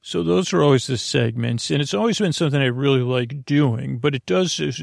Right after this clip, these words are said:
bring up a couple things that are interesting about producing a sleep podcast and doing it for, for, since twenty thirteen, and trying to keep it going and trying to keep the material going, but also being respectful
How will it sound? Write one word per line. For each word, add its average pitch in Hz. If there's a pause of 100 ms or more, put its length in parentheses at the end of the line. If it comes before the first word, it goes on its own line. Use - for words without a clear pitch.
bring 139
up 127
a 127
couple 131
things 127
that 131
are 139
interesting 131
about 117
producing 131
a 123
sleep 127
podcast 120
and 117
doing 127
it 127
for, 135
for, 123 (720)
since -
twenty 147
thirteen, 123 (1040)
and 127
trying 143
to 135
keep 147
it 123 (160)
going 131
and 127
trying 135
to 123
keep -
the 123
material 143
going, 123
but 147
also 147
being 127
respectful 127